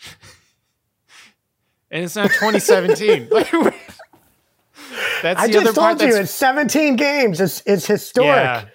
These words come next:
Speaker 1: No, and thank you for explaining that to all of us. I think we are all, um, more angry than we were to begin with <laughs> when we didn't know the answer. So, well done. Um,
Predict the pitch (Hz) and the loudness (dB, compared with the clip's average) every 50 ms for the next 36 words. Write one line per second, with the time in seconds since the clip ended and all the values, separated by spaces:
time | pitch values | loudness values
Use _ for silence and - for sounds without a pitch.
0 | _ - 180 185 196 185 175 175 165 190 190 185 180 147 - - 220 220 233 226 | _ -10 -4 -2 -2 -2 -2 -2 -2 -4 -6 -6 -8 -10 -10 -6 -6 -6 -6 -6
1 | 254 247 214 - 226 190 151 123 - - 151 143 143 143 143 143 147 147 143 143 | -10 -12 -8 -6 -6 -6 -6 -6 -8 -10 -8 -8 -8 -8 -10 -8 -6 -8 -8 -6
2 | - 156 151 147 147 147 139 151 151 143 - - - 131 131 - - 175 160 - | -4 -4 -2 -2 -2 -4 -4 -6 -6 -6 -8 -10 -10 -10 -10 -10 -10 -10 -10 -12
3 | - 143 143 139 135 123 120 120 120 127 127 127 123 123 123 120 127 - - 120 | -12 -12 -8 -6 -4 -2 -2 -2 -2 -2 -2 -2 -2 -4 -6 -6 -10 -12 -12 -12
4 | 117 110 110 107 107 110 - - _ _ _ _ _ _ _ _ _ _ _ _ | -10 -10 -10 -12 -14 -16 -20 -20 _ _ _ _ _ _ _ _ _ _ _ _
5 | _ _ _ - 139 135 143 147 147 147 151 151 151 151 123 147 151 151 151 147 | _ _ _ -18 -14 -12 -10 -6 -4 -4 -2 -2 -2 -4 -6 -8 -8 -8 -8 -8
6 | 151 147 131 139 135 131 127 131 127 117 110 120 131 131 135 135 127 127 117 131 | -8 -8 -6 -6 -8 -8 -8 -10 -10 -10 -8 -8 -6 -6 -6 -6 -8 -10 -10 -12
7 | 113 101 - 135 131 131 131 135 135 131 120 - - - _ _ _ _ - - | -12 -10 -10 -10 -10 -8 -6 -6 -6 -6 -6 -10 -16 -20 _ _ _ _ -8 -6
8 | - - 403 - - - 453 466 - - 160 156 156 - 427 - - - 156 - | -2 0 -2 0 2 0 0 2 2 0 2 2 2 0 0 0 0 -2 -2 -2
9 | 175 170 165 165 165 165 151 170 170 170 170 170 170 - - - 175 170 170 170 | -2 -2 -4 -2 -2 -2 -2 -2 -2 -2 -2 -4 -6 -4 -4 -2 -2 -2 -2 -2
10 | - - - _ - 240 - - - - - - _ - - - - 147 135 131 | -4 -6 -6 _ -8 -8 -8 -8 -10 -10 -10 -10 _ -16 -14 -8 -6 -4 -2 -2
11 | 127 123 123 120 117 120 117 113 - - _ _ _ _ - 135 135 131 131 123 | -2 -2 -4 -4 -4 -6 -6 -8 -14 -18 _ _ _ _ -12 -10 -8 -8 -8 -8
12 | 127 120 117 113 107 107 120 - - 143 143 139 139 139 135 135 131 | -8 -8 -8 -10 -12 -14 -16 -12 -10 -8 -6 -6 -6 -6 -6 -8 -10